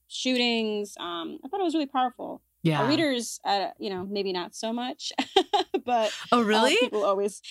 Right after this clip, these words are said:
Speaker 1: yeah, people always get triggered.
Speaker 2: Did you get people complaining? People are like,
Speaker 1: They're like, "What? Why is this about race?" You know, this sort of typical
Speaker 2: <sighs>
Speaker 1: response I think that you can expect from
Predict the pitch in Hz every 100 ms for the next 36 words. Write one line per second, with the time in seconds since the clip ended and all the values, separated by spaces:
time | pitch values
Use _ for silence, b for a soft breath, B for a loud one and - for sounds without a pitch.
0 | B 427 466 440 415 440 571 - 262 240
1 | 233 - 208 202 214 208 208 226 269 254
2 | 277 262 226 262 - 247 233 208 196 208
3 | 220 226 233 180 190 202 185 175 156 139
4 | 139 320 294 254 285 - 226 - - 247
5 | 247 285 285 294 - 220 180 190 202 202
6 | 214 - 262 208 208 226 233 233 208 214
7 | 208 - 208 202 190 190 202 180 170 147
8 | 135 123 - 196 180 180 185 185 180 196
9 | 180 202 185 - - 185 - - 190 175
10 | 170 170